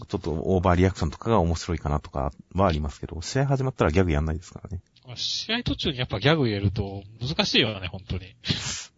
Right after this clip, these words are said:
Speaker 1: 確かに、試合、
Speaker 2: はい、離れちゃう。
Speaker 1: 試合中にギャグ入れるスポーツものってよく考えるとないですね、ほとんど。
Speaker 2: スラムダンクくらいじゃないの？
Speaker 1: スラムダンクもでもギャグらしいギャグって入れますか？
Speaker 2: いや、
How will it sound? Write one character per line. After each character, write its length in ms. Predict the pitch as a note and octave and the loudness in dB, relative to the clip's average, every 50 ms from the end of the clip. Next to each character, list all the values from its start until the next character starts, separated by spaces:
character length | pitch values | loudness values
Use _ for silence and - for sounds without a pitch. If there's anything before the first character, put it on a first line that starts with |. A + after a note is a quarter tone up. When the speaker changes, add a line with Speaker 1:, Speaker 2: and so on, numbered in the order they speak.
| _ _ | _ _
Speaker 1:
確 360 | - - - - - - - - | -8 -8 -6 -6 -12 -14 -10 -8
か 120 | - - | -4 -4
に、 220 | E2+ D2+ C#2+ C#2 - | -2 -2 -2 -4 -4
試 260 | - - - F#3+ F3+ | -2 0 0 2 4
合、 20 | C#3+ | 4
Speaker 2:
は 80 | D#3+ | 4
い、 20 | - | 4
離 80 | B3+ C4 | 4 2
れ 60 | E3 | 2
ち 120 | - - | 0 -2
ゃ 20 | G#2+ | -4
う。 60 | G2+ - _ _ - - - _ | -6 -12 _ _ -20 -20 -18 _
Speaker 1:
試 220 | - - - C#3 | -2 4 6 8
合 100 | D#3 E3+ | 8 8
中 180 | - - E3+ E3 | 6 4 4 4
に 120 | D3+ B2+ | 4 6
ギ 80 | A2 C3+ | 6 6
ャ 40 | D3 | 6
グ 100 | C3 G2 | 6 4
入 60 | E2+ | 4
れ 100 | D#2+ D#2+ | 2 0
る 60 | D#2 | -2
ス 120 | D2 - | -4 -6
ポ 100 | - F#2 | -6 -6
ー 20 | E2 | -6
ツ 120 | - - | -4 -2
も 60 | E2+ E2 | -2 -2
の 40 | D#2 | -2
っ 40 | |
て 100 | - - | 0 2
よ 100 | G2 C3 | 2 2
く 60 | C3+ - | 2 2
考 100 | A2+ F2 | 0 2
え 100 | E2+ E2 | 2 2
る 80 | D#2 - | 0 -2
と 120 | - D2 | -2 -2
な 200 | C#2 D2+ G2 A#2+ | 2 4 4 4
い 80 | A2 D2+ | 4 2
で 80 | D2+ | 0
す 100 | - - | -4 -6
ね、 60 | D#2+ | -8
ほ 100 | D2+ D2+ | -8 -8
と 100 | - - | -8 -8
ん 80 | C#2 D2 | -10 -10
ど。 160 | - - - _ _ _ | -10 -14 -16 _ _ _
Speaker 2:
ス 240 | _ - - - - | _ -6 0 2 4
ラ 140 | - C4+ D4 | 6 6 6
ム 140 | D4+ D#4+ D#4 | 4 4 6
ダ 100 | - C#4+ | 6 6
ン 80 | F#4+ F#4 | 4 4
ク 140 | - F4 - | 0 0 2
く 80 | D4+ | 6
ら 100 | D4 A3+ | 8 8
い 60 | C3+ | 8
じ 60 | G#2 - | 6 4
ゃ 20 | |
な 140 | F#2+ F#2+ F2 | 0 -2 -4
い 20 | |
の？ 80 | E2+ - _ - - - - - _ - - - _ | -6 -10 _ -14 -12 -12 -14 -14 _ -20 -20 -20 _
Speaker 1:
ス 240 | - - - - A2 | -14 -6 -4 -2 0
ラ 60 | C#3 | 0
ム 100 | E3 F3 | 2 2
ダ 100 | F#3 F#3+ | 2 2
ン 120 | F#3 D3+ | 2 2
ク 100 | - - | 0 0
も 80 | F#2+ E2 | -2 0
で 100 | D2+ G2 | 0 0
も 140 | D#2 D2 C#2+ | 0 0 -4
ギ 160 | C2+ - F2 | -2 0 0
ャ 80 | E2+ G2 | 0 2
グ 80 | A#2 | 2
ら 80 | B2 C#3+ | 2 2
し 180 | - - F#3 | 2 2 2
い 60 | C3+ F#2+ | 4 6
ギ 80 | F#2 | 4
ャ 60 | F2+ | 4
グ 80 | E2 E2 | 4 2
っ 20 | |
て 80 | - - _ _ _ _ - | -4 -4 _ _ _ _ -4
入 80 | - D2 | -2 0
れ 60 | F2+ | 0
ま 80 | G2+ A2 | 0 -2
す 80 | - | -2
か？ 80 | D3 C#3 | -4 -6
Speaker 2:
い 20 | |
や、 80 | - | -6